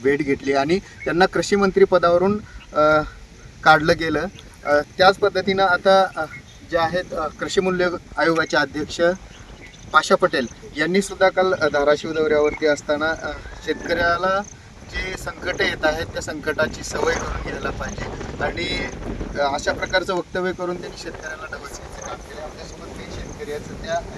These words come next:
शेतकऱ्याची आपण परिस्थिती बघू शकता. कशा प्रकारे हे तुरीचं पीक आहे, या तुरीचं पीक अक्षरशः जाग्यावरती पाणी त्याच्यामध्ये आल्यामुळं वाळून गेलेलं आहे. आपण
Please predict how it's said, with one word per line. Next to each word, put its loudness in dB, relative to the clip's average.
शेतकऱ्याची -12
आपण -12
परिस्थिती -12
बघू -12
शकता. -18
कशा -10
प्रकारे -10
हे -12
तुरीचं -4
पीक -2
आहे, 0
या -2
तुरीचं -2
पीक -6
अक्षरशः -2
जाग्यावरती 0
पाणी 0
त्याच्यामध्ये -2
आल्यामुळं 0
वाळून 2
गेलेलं 0
आहे. -4
आपण -2